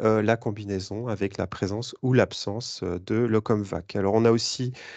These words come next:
des particularités d'occupation, hein, sur les zones, parce que parfois, il y a des occupants qui ne sont pas forcément des entreprises.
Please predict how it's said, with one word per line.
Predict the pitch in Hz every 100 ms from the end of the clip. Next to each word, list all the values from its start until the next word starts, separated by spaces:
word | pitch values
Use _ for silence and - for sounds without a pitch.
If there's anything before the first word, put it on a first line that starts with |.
| - _
des | -
particularités | 117 - - - 113 107 110 123
d'occupation, | 110 104 - - 104 - - 120 120
hein, | 104 113
sur | - -
les | 101
zones, | 101 107 127 127
parce | 120 -
que | -
parfois, | 95 - 85 - 110 101
il | 98
y |
a | 95
des | 101
occupants | 101 - 117 117 113
qui | -
ne | 104
sont | - 95
pas | 92 185
forcément | - 190 - 139 131
des | 127 110
entreprises. | 104 98 104 - 101 110 135